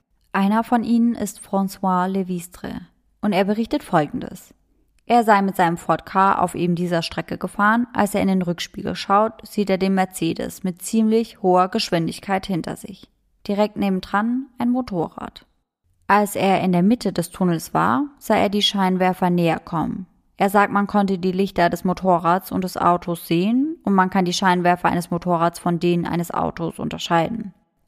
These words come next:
Als der Mercedes in den Tunnel fährt, beschleunigt das Motorrad. Das wisse er,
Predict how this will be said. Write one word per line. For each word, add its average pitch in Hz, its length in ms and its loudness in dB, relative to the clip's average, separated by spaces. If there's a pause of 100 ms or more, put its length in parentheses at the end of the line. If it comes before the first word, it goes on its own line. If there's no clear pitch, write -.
(220)
Als 202 200 0
der 185 140 2
Mercedes 185 720 0
in 190 120 0
den 180 140 0
Tunnel 214 320 2
fährt, - 440 -2
beschleunigt 170 600 0
das - 180 -6
Motorrad. - 800 -10 (540)
Das 208 280 0
wisse 208 260 0
er, 190 420 0